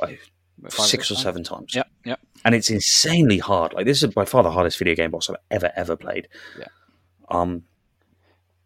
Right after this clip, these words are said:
Speaker 2: 'Cause you
Speaker 1: and I
Speaker 2: can't
Speaker 1: think
Speaker 2: even, uh, sort of spam it, can you? You can't even go to the end of the level, um, and just sort of jump behind him. He, he, he hits you when you're near him, so. <sighs>
Speaker 1: If you were to beat this boss without the method that we use, there is no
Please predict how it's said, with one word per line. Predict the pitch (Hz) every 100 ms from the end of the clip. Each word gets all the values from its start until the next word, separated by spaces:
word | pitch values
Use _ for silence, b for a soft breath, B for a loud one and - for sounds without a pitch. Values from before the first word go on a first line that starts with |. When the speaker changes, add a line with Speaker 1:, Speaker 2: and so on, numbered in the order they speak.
| _ _ _ _ _ _
Speaker 2:
'Cause | 143 139
you | 131
Speaker 1:
and | 104
I |
Speaker 2:
can't | 95
Speaker 1:
think | 123 101 -
Speaker 2:
even, | - _ _ _ _
uh, | -
sort | - -
of | -
spam | 135 131
it, | -
can | 110 104
you? | 90
You | 98
can't | 131 135
even | 127 120
go | 120 113
to | 107 110
the | 110
end | 107 101
of |
the | 98
level, | 104 110 76 69 98 _ _ _
um, | 98 98 95 98 - _ -
and | 107
just | 104 98 -
sort | - 98
of | -
jump | 120 104
behind | 98 - 127 110
him. | 85
He, | 92 -
he, | - 110 -
he | -
hits | 95 113 -
you | 101 90 - _ _
when | 107
you're | 98
near | 101 117
him, | 87 87
so. | - 95 92 B B B B B B B B B B
<sighs> | B B - - - - _ B B B _
Speaker 1:
If | 117 139
you | 151
were |
to | 139 113
beat | 127
this | 98 -
boss | 104 92
without | 101 95 90
the |
method | 95 95 95
that | 87
we | 92
use, | 87 110 95 80
there | 87
is | 85
no | 98 90